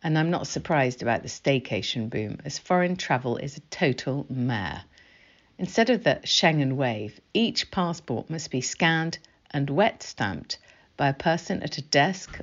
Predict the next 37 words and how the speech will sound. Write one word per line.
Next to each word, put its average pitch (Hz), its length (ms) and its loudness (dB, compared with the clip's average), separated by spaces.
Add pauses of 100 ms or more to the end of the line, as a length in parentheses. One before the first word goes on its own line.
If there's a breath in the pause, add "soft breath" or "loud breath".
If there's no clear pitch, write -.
or 139 140 0
in 143 80 0
a 180 60 -4
kiosk 175 680 0 (420 soft breath)
in - 80 -6
case - 320 -2
you 160 160 -2
overstay 139 520 0
your 147 140 0
welcome 123 380 -2
in 143 140 2
Europe, 165 440 2 (540 soft breath)
i 262 140 8
e, 180 300 4 (100)
we 180 140 2
have 135 200 0
a - 40 -4
hard 147 300 0
border 123 360 0 (100)
for 123 120 -4
the 117 80 -4
first 143 340 0
time 117 240 0
in 131 100 0
my 139 200 0
adult 120 420 0
life. 120 480 -2 (960 soft breath)
When 285 340 10
Liz 226 200 6
and 175 120 2
Rishi 180 380 4
were 120 160 0
asked 123 320 -2
whether 147 220 2
the 139 120 -4
cluster 214 560 2
shambles 120 560 -2